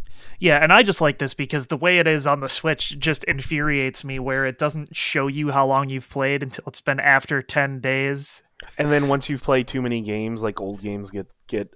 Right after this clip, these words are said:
Speaker 2: erased from that.
Speaker 1: Yeah, they get knocked off, and then I feel like it, the playtime isn't always accurate either, because it, sometimes it'll be like, "Oh, you played, like, around this many hours." And it's
Speaker 2: Right.
Speaker 1: like, "Well, I, I, did
Speaker 2: It
Speaker 1: I? I, I don't know."
Speaker 2: It goes by fives.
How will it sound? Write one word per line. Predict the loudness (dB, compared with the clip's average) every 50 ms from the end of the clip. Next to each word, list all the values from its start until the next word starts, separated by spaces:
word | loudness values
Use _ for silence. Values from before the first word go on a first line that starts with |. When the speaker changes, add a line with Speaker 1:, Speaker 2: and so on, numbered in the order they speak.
| -12 -10
Speaker 2:
erased | -8 -6 -6 -6 -6 -8 -10 -12
from | -8 -8 -6 -4 -4
that. | -4 -2 -2 0
Speaker 1:
Yeah, | 0 0 0
they | 0 0 -2 -2 0
get | 0 -2 -2 -2 -2
knocked | 0 2 4 4 4 2 2 4
off, | 4 6 6 4 2 0
and | -4 -6 -4 -4
then | -2 0
I | 0 -2
feel | -2 -4 -4 0 2
like | 4 4 2 2 -2
it, | -4 -4 -4 -4 -2
the | -4 -4
playtime | 0 2 0 0 2 2 0 2 2
isn't | 0 -2 -2
always | 0 0 0 0 0
accurate | 0 0 0 0 0 -2 -2 0 0 0 0
either, | -2 -4 -4 -2 -2 -4 -4
because | -6 -8 -8 -8 -6 -6
it, | -6 -8 -6
sometimes | -6 -6 -6 -4 -6 -6 -4
it'll | -4 -4 -4
be | -4 -4 -4
like, | -2 -2 0
"Oh, | 0 0
you | 0 -2 -6
played, | -6 -2 0 0 0 0
like, | 0 -2 -2 -2 -6
around | -8 -2 0 2 2 2 0 -2 -6 -6
this | -6 -4 -4 -4 -4 -4
many | -2 -4 -4 -4 -6
hours." | -4 -4 -4 -4 -4 -6 -8 -8 -8
And | -8
it's | -6 -4
Speaker 2:
Right. | -2 -2 -2 -2
Speaker 1:
like, | -4 -8 -12
"Well, | -12 -12 -12
I, | -10 -10 -12
I, | -12 -14 -16 -20 -20 _ -10
did | -8 -4
Speaker 2:
It | 0
Speaker 1:
I? | 2 2 0 0 -2 -8 -8 -8
I, | -8 -8 -6 -8 -8 -8
I | -6
don't | -6 -6 -6
know." | -6 -6 -6 -6 -4 -2
Speaker 2:
It | -2 0
goes | 4 4 4 6 8
by | 6 6 6
fives. | 4 2 2 4 4 4 4 2 0 -2 -6 -12 -14 -14 -16